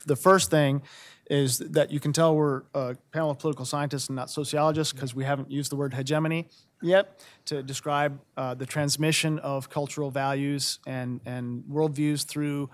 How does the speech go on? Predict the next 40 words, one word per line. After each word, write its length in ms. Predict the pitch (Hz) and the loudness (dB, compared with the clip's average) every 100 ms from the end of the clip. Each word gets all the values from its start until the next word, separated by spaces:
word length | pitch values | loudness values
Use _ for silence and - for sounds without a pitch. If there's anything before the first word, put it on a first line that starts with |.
| - - | -14 -4
social 320 | 175 156 - | 0 0 -2
institutions. 680 | 147 - 135 160 131 104 104 | -6 -6 2 2 2 -6 -12
But 160 | 131 | -8
that's 240 | 139 135 135 | -6 -6 -6
exactly 440 | 127 143 131 131 | -6 -6 -6 -6
what 260 | 135 131 - - - - | -4 -6 -8 -20 -20 -12
the 80 | 139 | 6
process 560 | 156 131 135 135 127 | 6 6 -2 -4 -4
that 160 | 131 - | -6 -6
you're 140 | 135 | -6
describing 560 | 127 - 143 139 127 113 | -6 -4 -2 0 -2 -6
is. 180 | 113 127 | -10 -12
What 180 | 123 | -12
we 140 | 123 127 | -10 -6
have 320 | 139 143 135 - _ - | -4 -4 -6 -20 _ -6
a, 140 | 139 - | -6 -6
a 60 | 127 | -6
whole 220 | 143 170 | -2 0
range 380 | 156 175 180 151 | 2 0 0 -2
of 180 | 143 | -4
institutions 720 | 160 156 - - 151 135 147 139 | -6 -6 -6 -4 -4 -2 -6 -6
in 80 | |
the 60 | 139 | -6
United 260 | 139 139 131 | -4 -4 -4
States, 280 | 143 139 | -6 -6
our 120 | 113 120 | -8 -8
legal 300 | 147 147 131 | -6 -4 -4
system, 580 | - 143 127 139 135 135 - _ - | -4 -4 -4 -8 -8 -12 -20 _ -10
our 240 | 131 127 | -6 -6
schools, 720 | - - 143 143 135 131 131 | -6 -4 -2 0 0 -2 -4
our 160 | 131 127 | -6 -6
media, 540 | 135 135 131 131 127 - - - | -4 -4 -4 -4 -8 -12 -20 -12
and 140 | 151 | -6
so 120 | 170 214 | 2 6
on. 360 | 180 160 151 - | 6 6 2 -2
And 400 | 147 143 143 139 | -4 -2 -2 -2
that's 260 | 156 185 - | 2 2 4
how 240 | 170 175 | 4 4
you 300 | 165 165 156 | 4 0 -4
take 440 | 156 170 165 - | 0 2 2 -2